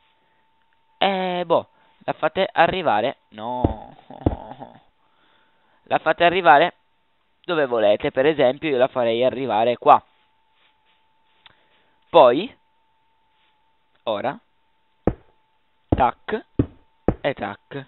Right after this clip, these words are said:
ok? Poi io di solito per mimetizzarlo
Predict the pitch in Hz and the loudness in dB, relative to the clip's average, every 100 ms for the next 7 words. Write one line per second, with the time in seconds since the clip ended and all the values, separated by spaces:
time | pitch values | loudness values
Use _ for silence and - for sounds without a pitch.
0 | _ 135 - 165 190 _ _ _ _ _ | _ -10 -2 -2 -2 _ _ _ _ _
1 | _ _ _ _ _ _ _ _ _ _ | _ _ _ _ _ _ _ _ _ _
2 | - 175 165 151 117 190 220 175 160 170 | -4 -2 0 -2 -2 2 2 0 -2 2
3 | 143 143 165 160 - 170 147 - - - | 4 2 -4 -8 2 4 4 0 -2 -2
4 | - - - - 143 143 - 143 117 120 | -4 -6 -2 -2 -4 -10 -10 -12 -2 2
5 | 107 117 135 | 2 -2 -8